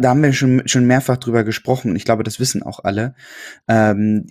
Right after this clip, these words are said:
ich meine das, wie gesagt, überhaupt gar nicht böse. Time ist vom Design her auch eine ganz, ganz tolle App und da kommen auch immer wieder tolle Updates.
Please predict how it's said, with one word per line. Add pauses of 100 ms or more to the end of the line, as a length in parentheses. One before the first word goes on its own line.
(200)
ich
meine
das,
wie
gesagt,
überhaupt
gar
nicht
böse.
Time
ist
vom
Design
her
auch
eine
ganz,
ganz
tolle
App
und
da
kommen
auch
immer
wieder
tolle
Updates.